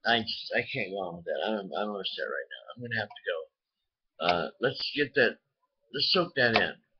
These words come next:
okay? I hope you listen close, and if not, share it, okay? I know you gotta share it <laughs> out there. Come on. I know you do,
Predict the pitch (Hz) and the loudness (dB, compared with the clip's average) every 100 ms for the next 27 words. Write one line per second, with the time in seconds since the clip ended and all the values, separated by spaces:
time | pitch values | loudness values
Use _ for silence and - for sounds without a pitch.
0 | - 107 120 104 - _ _ _ _ _ | -10 -2 0 0 -2 _ _ _ _ _
1 | _ _ _ _ _ _ _ 107 131 123 | _ _ _ _ _ _ _ -4 -2 0
2 | 127 139 - 117 127 135 120 117 - - | 2 2 2 -6 -2 2 2 2 -6 -18
3 | _ _ _ _ _ _ _ 92 95 95 | _ _ _ _ _ _ _ -2 -2 0
4 | 117 117 113 - - - - _ _ _ | 2 4 2 0 -12 -20 -20 _ _ _
5 | _ _ _ _ - - - 135 110 78 | _ _ _ _ -10 -4 4 8 10 10
6 | - - - _ _ _ _ _ _ 120 | 4 -8 -20 _ _ _ _ _ _ 4
7 | 117 120 - _ _ _ _ _ _ _ | 6 6 -2 _ _ _ _ _ _ _
8 | _ - 95 107 117 135 131 120 120 117 | _ -10 -6 2 4 4 4 8 8 8
9 | 110 - 127 113 104 101 101 101 90 - | 4 6 10 10 8 2 -2 0 0 0
10 | 87 95 127 117 104 92 85 - - _ | 0 0 -2 2 2 0 0 0 0 _
11 | _ _ _ _ 101 127 127 120 131 131 | _ _ _ _ 4 6 6 6 4 4
12 | 110 | 2